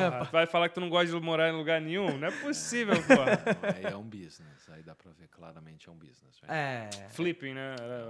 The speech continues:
Speaker 3: business.
Speaker 1: famoso flipping, né?
Speaker 2: É, se o cara fizer, tipo, duas vezes em dois anos, beleza, tu até entende, mas, porra,
Speaker 3: Cara, a
Speaker 2: quatorze?
Speaker 3: intenção não é tanto assim, né? Tipo assim, pô, se, o caso normal seria de tanto em tanto,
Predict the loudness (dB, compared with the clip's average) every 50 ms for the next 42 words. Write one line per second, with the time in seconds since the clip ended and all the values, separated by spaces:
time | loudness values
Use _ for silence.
0 | -12 -14 -14 -14 -14 -12 -10 -10 -10 -12 -12 -14 -12 -12 -12 -12 -12 -16 -18 -18
1 | -18 -20 -20 _ _ -8 -8 -8 -8 -8 -10 -8 -6 -6 -6 -6 -6 -8 -8 -6
2 | -6 -6 -8 -10 -14 _ -16 -14 -14 -14 -14 -14 -16 -18 -20 -20 -14 -8 -6 -4
3 | -4 -4 -4 -6 -8 -8 -8 -10 -10 -12 -12 -12 -12 -12 -12 -14 -14 -14 -12 -8
4 | -8 -8 -8 -8 -8 -10 -8 -8 -10 -10 -10 -10 -8 -6 -6 -6 -6 -8 -10 -14
5 | -18 -20 _ -18 -18 -18 -18 -20 -20 -20 -20 -20 _ -16 -12 -6 -2 2 2 4
6 | 4 2 0 -2 -4 -6 -8 -10 -12 -14 -14 -14 -14 -16 -16 -16 -16 -16 -16 -18
7 | -18 -18 -18 -18 -18 -20 -20 -20 -20 -20 -20 -20 -18 -18 -18 -20 -20 -20 -20 -20
8 | -20 -20 -20 -20 -20 -20 _ -20 -20 -20 -20 _ _ _ _ -20 -20 -20 -20 -20
9 | -20 -20 -20 -20 -20 -20 -20 -20 -20 -20 -20 -20 -20 -20 -20 -20 -20 -20 -20 -20
10 | -20 -18 -18 -20 -20 -20 -20 -20 -20 -20 -20 -20 -20 -18 -18 -18